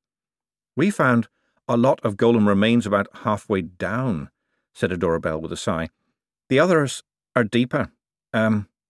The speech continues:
perhaps because they're heavier." "Gold's twice the weight of lead,"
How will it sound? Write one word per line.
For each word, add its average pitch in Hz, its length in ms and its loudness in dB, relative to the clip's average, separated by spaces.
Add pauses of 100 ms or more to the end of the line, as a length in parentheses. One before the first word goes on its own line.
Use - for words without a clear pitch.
(480)
perhaps 139 460 0
because 139 360 -2
they're 113 260 2 (580)
heavier." 123 440 -2 (1300)
"Gold's 147 640 0 (260)
twice 135 400 0
the 135 160 0
weight 120 320 2
of 98 140 -2
lead," 92 440 0